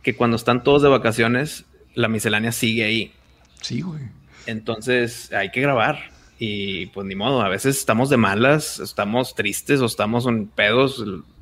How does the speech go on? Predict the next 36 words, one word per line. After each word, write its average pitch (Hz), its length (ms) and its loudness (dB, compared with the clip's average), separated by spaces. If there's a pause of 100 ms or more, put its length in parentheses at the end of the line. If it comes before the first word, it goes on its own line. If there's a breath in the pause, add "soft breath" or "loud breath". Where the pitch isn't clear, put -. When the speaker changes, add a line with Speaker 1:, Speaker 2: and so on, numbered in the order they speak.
Speaker 1:
de 107 200 0
la 101 120 2
vida 113 400 4
y, 107 280 0 (500 loud breath)
y, 107 160 -4
pues, - 600 -4 (280)
no 107 200 0
le 127 80 2
quiero 135 160 4
decir 123 180 2
fingir, 123 680 2
pero 113 200 2
hay 107 100 2
que 120 440 2 (120)
entretener 107 840 -2 (400)
y 120 120 -4
que 120 120 -2
un 110 140 -2
episodio 120 360 0
no 120 80 2
esté 120 200 -2
pinche. - 520 -6 (640)
Aunque 110 240 -6
sí 123 80 -4
Speaker 2:
Sí. 131 80 4
Speaker 1:
hay 147 100 4
episodios 139 360 2
mejores 135 380 2
que 151 100 0
otros, 131 300 0
obviamente, 131 480 0
pero 110 240 -2
el 107 80 -10
que 110 100 0
no 110 280 -4
sea, 131 420 2